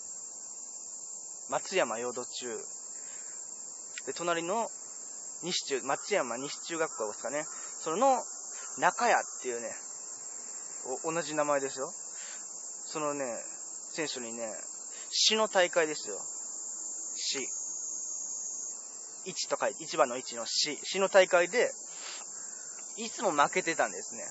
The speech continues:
あの、今回勝ったぞと思ったら、次、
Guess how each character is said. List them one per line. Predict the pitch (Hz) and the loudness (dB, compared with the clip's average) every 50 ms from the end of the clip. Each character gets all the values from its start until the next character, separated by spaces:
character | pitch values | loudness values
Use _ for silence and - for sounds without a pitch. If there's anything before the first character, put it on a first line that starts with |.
| - - - - - - - - - - | -10 -10 -10 -10 -10 -10 -10 -10 -6 -4
あ | 135 | -4
の、 | 127 123 117 117 117 113 107 - - - - - - - - - | -2 -2 -4 -4 -4 -6 -6 -8 -8 -8 -8 -8 -10 -10 -8 0
今 | - 277 262 | 2 2 4
回 | 214 190 | 4 4
勝 | - - 226 - | 4 4 2 6
っ | - | 8
た | 202 170 | 6 8
ぞ | 147 170 165 - | 8 4 2 4
と | - 175 | 4 4
思 | 202 208 | 4 4
っ | - - - - - | 0 0 -10 -4 2
た | 226 226 | 2 4
ら、 | 233 254 208 | 4 4 2
次、 | - - - - - 202 185 170 151 | 0 -6 -10 -10 -8 -4 -2 -2 -2